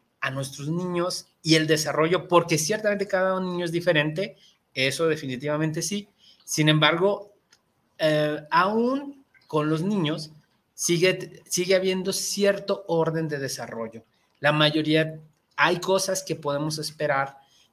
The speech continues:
de ciertos niños, y más hablando de la primera infancia. Eh, hablamos a veces cuando hablo con, eh, por ejemplo, maestros, ¿no? Que educadores, y que dicen, "Ay, güey, es la misma canción de cada año".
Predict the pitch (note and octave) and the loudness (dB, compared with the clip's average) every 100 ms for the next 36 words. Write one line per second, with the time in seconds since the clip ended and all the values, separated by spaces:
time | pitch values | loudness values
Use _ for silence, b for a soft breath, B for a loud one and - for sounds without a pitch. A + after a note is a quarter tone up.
0 | - C3+ C#3 - D3 C#3+ C#3 B2+ A#2+ A#2+ | -8 -2 0 2 0 0 -10 -6 -4 -4
1 | E3+ D#3 F#3+ - G#3 G#3 G#3 F#3 - D3+ | -2 0 -2 -6 -6 -4 0 0 0 0
2 | C#3+ D3 - A2+ - - B B B B | 0 -2 -4 -8 -8 -16 B B B B
3 | B - D#3+ D#3+ D#3+ E3 F3 F#3 F#3 E3 | B 0 6 6 6 4 4 4 2 2
4 | D#3+ E3 D#3+ E3 E3 D#3 C#3+ C3+ B2+ C#3 | 2 0 0 0 0 -2 -4 -4 -6 -6
5 | B2+ B2+ B2 B2 B2+ B2+ C#3 D#3 D#3 D3 | -4 -2 -4 -6 -6 -8 -2 0 2 0
6 | C#3+ - - D3 D3 D3 C3 C#3 C3+ B2 | -2 -6 -6 -4 -4 -4 -8 -8 -8 -6
7 | B2 B2 C3 C3 C#3+ C#3 C#3 - b b | -4 -4 -4 -2 0 0 -4 -10 b b
8 | _ C#3+ C#3 C#3+ C3 - D3 C#3+ C#3+ D3+ | _ -6 -4 -4 -4 -4 -2 -2 0 2
9 | D3+ D3+ D#3 E3 D#3 B2 C#3 D3+ D3+ D3+ | 4 4 2 2 0 -4 -4 -2 -2 -2
10 | C#3+ C#3+ C#3 C#3+ D#3+ D#3 D3 | -2 0 0 0 2 2 2